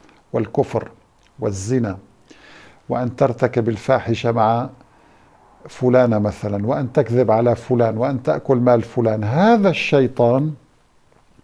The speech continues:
الذي يصور لك أنه صديق لك، وأنه يأخذك إلى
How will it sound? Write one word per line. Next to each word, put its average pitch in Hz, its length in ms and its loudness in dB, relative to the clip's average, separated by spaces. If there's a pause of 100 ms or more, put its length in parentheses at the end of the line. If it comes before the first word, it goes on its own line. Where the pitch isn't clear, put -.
(760)
الذي 165 380 4
يصور 165 600 4
لك 156 220 0
أنه 143 500 2
صديق 135 560 2
لك، 117 600 -2 (1000)
وأنه 131 560 2
يأخذك 135 680 0
إلى 127 540 0